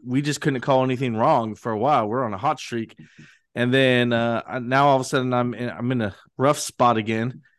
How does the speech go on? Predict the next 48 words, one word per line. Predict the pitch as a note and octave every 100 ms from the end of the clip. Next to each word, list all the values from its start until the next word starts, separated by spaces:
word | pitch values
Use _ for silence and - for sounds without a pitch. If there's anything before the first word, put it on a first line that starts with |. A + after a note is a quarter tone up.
| _ _ _
and | - A2+
I | A#2
got, | A#2+ B2
I |
gotta | C3+ C#3
get | C3+
my | B2+
way | B2 B2+
out. | C3+ A#2+ A#2+
But | C#3 -
I | E3
am | F#3 A3+ F#3+
positive | G#3 A3 G3 G3
on | G#3+
the | G#3+
year. | F3 A3 - _ -
I | C3+
am | D#3 D#3
up | C#3+ D#3
on | D3
the | C3+
year | B2+ C3+
by, | C3 A#2+ G#2+
by | A2 A#2
quite | - G#3+
a | C3
bit, | - A#2+ C3+ F2
so | -
I'm | A#2 A#2+
very | D#3 D3+
happy | B2+ C3 B2
with | G#2
my | A2
yearly | G#2+ A2 A#2 G#2+
return | G2 A#2+ A#2
so | G#2+ F#2
far. | B2 G#2+ F#2 - _ _ _ _ _
Um, | - B2 B2 A#2+ A2+ G#2+ F#2+ _ _ _ _ _ _ _ _ _ _
but | - D#3 C#3
Tesla's, | D#3+ D3+ D#3+ C3 -
Tesla's | - C#3 D3
back | B2 D3 B2+
down | C3+ C3+
again | B2 A2+
for | A2
me. | G2+ F2+ -
Right | C3+ D#3
after | E3 D#3+ C#3+